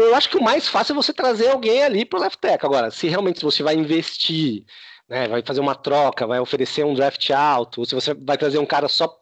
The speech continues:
ali pra compor e apostar que você vai conseguir evoluir o teu rookie, o teu cara de segundo ano, é uma questão que eles vão ter que avaliar, né? Mas pelo início de tempo, se fosse aquela temporada que você vai falar, "Não, a temporada vai ser uma porcaria, não vai pros playoffs", mas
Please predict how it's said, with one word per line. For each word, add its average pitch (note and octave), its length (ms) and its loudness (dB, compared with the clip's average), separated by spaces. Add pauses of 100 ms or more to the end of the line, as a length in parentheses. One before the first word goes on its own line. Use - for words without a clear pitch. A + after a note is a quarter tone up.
(120)
ali C3+ 180 -4
pra C3 160 -4
compor D3 560 2
e D3 60 4
apostar C#3+ 320 -2
que - 80 -12
você E3 60 -2
vai C#3+ 80 -2
conseguir D3 320 -2
evoluir D3 420 2
o C#3 40 2
teu C#3+ 220 2
rookie, D3 520 2
o A#2+ 40 -4
teu C3 160 -2
cara C#3+ 300 0 (400)
de C3+ 100 -10
segundo C#3+ 480 -2
ano, F3+ 220 2
é C#3+ 100 4
uma F#3 80 -4
questão F#3+ 220 -4
que G#3+ 40 0
eles G3+ 80 -6
vão G#3+ 80 0
ter G#3+ 80 -6
que - 60 -4
avaliar, A3 460 0
né? A2+ 160 -8 (640)
Mas D#3+ 160 0
pelo C4 180 2
início E4 220 2
de B3 100 -2
tempo, A3 240 -2
se - 80 -2
fosse F#4 140 -2
aquela - 160 0
temporada F#3 400 2
que - 80 -6
você F#3 60 0
vai D#3+ 100 2
falar, D3+ 240 0
"Não, F#3 180 2
a D#3 60 -2
temporada F3 380 0
vai E3 120 2
ser C#3 720 0
uma A2+ 80 -2
porcaria, D3+ 1120 2
não C3+ 140 0
vai C#3 120 2
pros - 120 -4
playoffs", C#3 420 2
mas F#3+ 180 -4